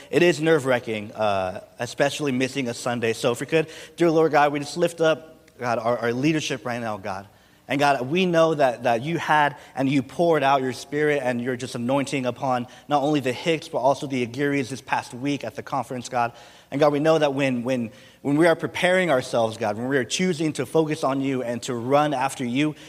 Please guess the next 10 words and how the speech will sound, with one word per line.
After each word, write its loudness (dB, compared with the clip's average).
the -4
enemy 0
wants -4
to -16
just -10
get 0
us -4
more 0
and -2
more 0